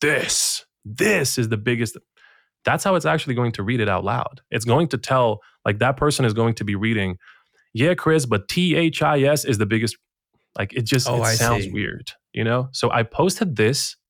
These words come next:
Speaker 1: and it got a super huge response, Chris. It was shared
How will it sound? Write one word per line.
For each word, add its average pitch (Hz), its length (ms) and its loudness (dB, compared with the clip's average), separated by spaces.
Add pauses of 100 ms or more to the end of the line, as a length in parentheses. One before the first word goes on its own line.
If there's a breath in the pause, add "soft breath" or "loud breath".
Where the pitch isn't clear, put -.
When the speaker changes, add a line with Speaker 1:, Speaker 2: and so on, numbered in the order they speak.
Speaker 1:
and 139 120 2
it 156 100 0
got 113 340 0
a 87 220 -2
super - 880 -2
huge 104 340 -2
response, 98 520 -2
Chris. - 340 -8 (420 loud breath)
It 135 100 2
was 185 180 2
shared 117 520 2